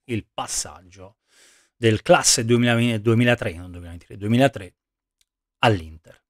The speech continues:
Ma prima di parlare di, di, di questo affare, volevo farvi una promessa e spero di mantenere. Non parlerò quest'anno delle,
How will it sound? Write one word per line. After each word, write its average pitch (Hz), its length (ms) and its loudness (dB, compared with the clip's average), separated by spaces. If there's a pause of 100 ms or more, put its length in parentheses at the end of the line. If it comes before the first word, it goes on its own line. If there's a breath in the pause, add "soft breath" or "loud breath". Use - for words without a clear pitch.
(640)
Ma 104 60 -12
prima 247 180 4
di 139 100 6
parlare 117 480 6
di, 107 280 -6
di, 98 500 -6
di 101 120 -10
questo 104 460 -4
affare, 95 760 -8 (1200)
volevo 117 380 4
farvi 107 560 -2 (520)
una 107 160 -6
promessa 92 540 -6
e 87 40 -14
spero 104 260 -8
di 92 120 -18
mantenere. 92 560 -20 (880)
Non 131 200 4
parlerò 113 520 2
quest'anno 107 920 -10 (100)
delle, 101 680 -4